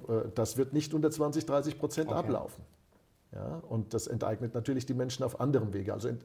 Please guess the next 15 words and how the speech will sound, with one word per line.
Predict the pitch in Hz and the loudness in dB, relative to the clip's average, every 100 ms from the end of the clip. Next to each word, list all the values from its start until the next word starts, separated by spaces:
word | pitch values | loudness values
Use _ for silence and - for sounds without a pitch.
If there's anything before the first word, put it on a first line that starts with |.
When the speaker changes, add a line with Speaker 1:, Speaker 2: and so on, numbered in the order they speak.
| - | -8
Speaker 2:
Mhm. | - | -2
Speaker 1:
es, | 113 104 - | 0 0 -2
es | - | 8
wird | 160 170 | 8 8
jemand | 160 156 127 | 6 4 2
diese | 139 127 | 0 0
Rechnung | 123 135 131 | 0 0 -2
bezahlen. | 123 107 92 92 | 0 -2 -2 -4
Auf | - | -2
irgendeinem | 175 180 175 123 135 | 2 2 2 0 2
Kanal | 127 120 110 110 | 2 2 2 2
wird | 113 - | 0 0
sie | |
bezahlt | 117 - 147 - - | -6 -4 -4 -4 -6
werden. | - | -10